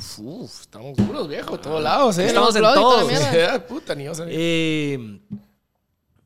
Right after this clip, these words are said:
Speaker 2: vino Balenciaga y sacó una campaña, su nueva campaña, con fotos controversiales, con niños y objetos que eran
Speaker 3: Vi
Speaker 1: De
Speaker 3: que era
Speaker 1: adultos, de
Speaker 3: B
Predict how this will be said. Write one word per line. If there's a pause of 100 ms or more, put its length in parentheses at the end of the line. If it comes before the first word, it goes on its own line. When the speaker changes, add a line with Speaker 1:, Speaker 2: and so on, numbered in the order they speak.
(300)
Speaker 2:
vino (180)
Balenciaga
y
sacó
una
campaña, (320)
su
nueva
campaña, (120)
con
fotos (920)
controversiales, (220)
con (260)
niños (360)
y
objetos (380)
que
eran
Speaker 3:
Vi
Speaker 1:
De
Speaker 3:
que
era
Speaker 1:
adultos,
de
Speaker 3:
B